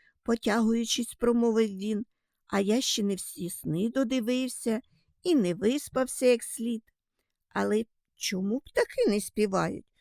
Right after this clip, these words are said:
Сонечко гріє, вони мали вже повернутися з теплих країв». У роздумах павучок виліз зі свого теплого кокона.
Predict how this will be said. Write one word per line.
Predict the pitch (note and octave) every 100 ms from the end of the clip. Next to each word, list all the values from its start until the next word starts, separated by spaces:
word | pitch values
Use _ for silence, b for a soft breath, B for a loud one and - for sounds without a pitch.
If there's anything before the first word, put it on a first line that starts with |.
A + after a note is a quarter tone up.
| b b b
Сонечко | - A#3 A#3+ A#3+ - C#4+
гріє, | B3 D#4+ F4 A3 - _ _ _
вони | G#3 C4+
мали | D#4+ F4 E4+
вже | -
повернутися | - F4+ F4 F4 F4 E4 D#4+ E4+
з |
теплих | - E4 D#4+ D#4+
країв». | - D#4+ A#3+ F#3+ F#3 _ _ _ _ _ _ _ _
У | A3
роздумах | F#3 C4+ F4+ - C4 C4+ B3+ C4+ _ _
павучок | - F#3+ F#3 - B3+ - _
виліз | A#3+ A3 F#3+ B3+ C4
зі | B3 F3
свого | - - D#3+ A3
теплого | - F3+ - G#3+ A3+
кокона. | - - F#3+ - - F3+